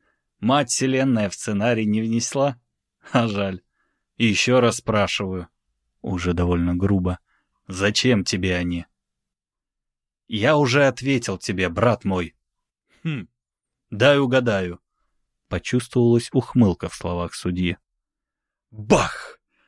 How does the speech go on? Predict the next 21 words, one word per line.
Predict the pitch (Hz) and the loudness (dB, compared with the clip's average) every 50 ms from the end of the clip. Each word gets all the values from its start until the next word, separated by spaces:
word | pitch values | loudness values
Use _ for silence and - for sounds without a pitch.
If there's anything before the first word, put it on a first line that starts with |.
| _ _ _ _ _ - | _ _ _ _ _ -8
Экран | 120 - - - 135 135 135 131 123 127 | -8 -4 0 4 4 4 4 4 2 2
мысленно | 151 170 143 - - 131 131 135 139 135 | 2 2 0 0 0 0 0 0 0 -2
строго | - - - - 160 175 170 135 139 131 | -2 -4 -4 -2 0 2 2 2 0 -2
по | 135 139 | -2 -2
диагонали | 127 131 123 135 139 143 135 127 131 127 | -2 -2 0 0 0 2 2 2 2 2
молниеносно | 113 107 113 123 120 120 127 131 127 135 139 127 - - - 113 110 | 2 2 2 4 4 4 4 4 4 4 2 2 0 -2 -2 -2 0
разделяет | 113 107 101 110 123 123 120 120 120 113 117 - _ | -2 -2 -2 -2 -2 0 0 0 0 -2 -4 -6 _
огненная | - 131 127 113 110 117 117 110 113 110 107 | -2 -2 0 0 2 2 2 2 2 0 -2
полоса, | - - 110 110 110 107 - - - 135 135 120 - _ _ _ _ _ _ | -2 -4 -2 -2 -2 -4 -4 -2 -2 -2 -2 -2 -6 _ _ _ _ _ _
и | - 131 | 0 2
мы | 139 156 165 170 151 | 4 4 4 4 2
с | - - | 2 0
тобою, | - 113 104 98 110 110 104 101 98 92 | -2 -2 0 0 0 0 0 0 -2 -2
зритель, | 87 95 101 101 92 85 - 107 95 - - _ _ _ _ - | -2 -4 -4 -4 -4 -6 -4 -6 -6 -6 -8 _ _ _ _ -10
видим, | 113 120 156 156 131 127 120 113 | -4 -2 0 0 2 4 2 2
что | - - - - 147 127 | 0 -2 -2 -2 -2 -2
происходит | - 131 135 135 117 - - - 151 151 135 123 123 104 | -2 -2 -2 -2 -2 -4 -4 -2 0 2 2 2 0 -2
в | 101 113 | -4 -6
двух | 113 131 160 143 - - | -2 0 0 0 0 0
местах | 113 123 123 - - - 147 127 117 - - _ | 0 0 0 0 0 0 0 0 -2 -4 -8 _
одновременно. | 123 131 139 135 143 156 151 147 135 143 147 156 151 151 156 147 131 117 104 95 90 85 - | -4 -4 -4 -4 -2 -2 -2 -2 0 0 0 2 2 2 2 4 4 4 4 2 0 -4 -6